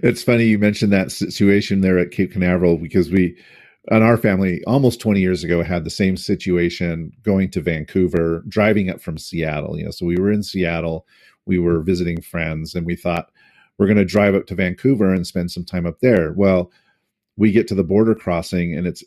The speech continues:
at that point in time that I realized that the folder that we had all of our passports in, you know, we had left it at the hotel.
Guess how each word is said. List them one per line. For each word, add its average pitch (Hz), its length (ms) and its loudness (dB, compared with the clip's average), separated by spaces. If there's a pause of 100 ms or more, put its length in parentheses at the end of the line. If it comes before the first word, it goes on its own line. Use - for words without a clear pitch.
at 95 140 -6
that 85 220 -4
point 87 220 -6
in - 60 -20
time 90 320 -4
that 82 120 -4
I 85 40 -4
realized 85 440 -2
that - 80 -20
the - 60 -12
folder 104 600 2
that 80 100 -8
we 80 80 -8
had 85 200 -6
all 180 300 4
of 95 100 2
our 85 100 0
passports - 640 -12
in, - 280 -14 (120)
you 95 120 -6
know, 80 220 -8 (760)
we 104 140 4
had 101 80 4
left 101 220 0
it 82 80 -4
at 71 80 -12
the - 80 -12
hotel. - 540 -14